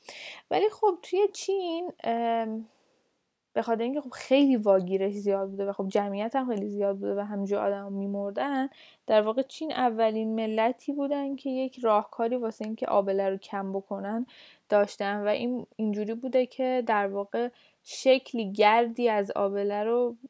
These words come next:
که از بدن آدم‌هایی که آبله گرفتن درست می‌کردن و فوت می‌کردن اینو تو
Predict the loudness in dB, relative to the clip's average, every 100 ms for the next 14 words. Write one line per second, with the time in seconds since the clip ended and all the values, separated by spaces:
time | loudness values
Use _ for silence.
0 | -20 -6 -4 0 -2 0 2 2 2 0
1 | 0 -2 -2 -4 -4 -6 -8 -6 -4 -2
2 | -2 -2 -2 -4 -6 -6 -4 -4 -6 -10
3 | -2 0 2 0 -2 -10 -4 -2 0 -2
4 | -2 0 0 0 -4 -2 -6 0 0 0
5 | -2 -4 -2 -2 -4